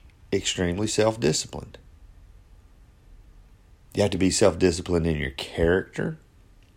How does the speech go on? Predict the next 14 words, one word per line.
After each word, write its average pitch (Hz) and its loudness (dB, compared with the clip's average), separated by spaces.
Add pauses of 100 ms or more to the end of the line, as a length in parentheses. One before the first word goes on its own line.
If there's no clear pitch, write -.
(240)
where 85 4
a 78 4
lot 78 6
of 73 -2
people 76 -8
fail. - -8 (920)
And 104 -2
you 117 -2
gotta 135 4
be 131 4
self-disciplined 120 2
and 95 -2
self-motivated 92 4 (1200)
in 120 4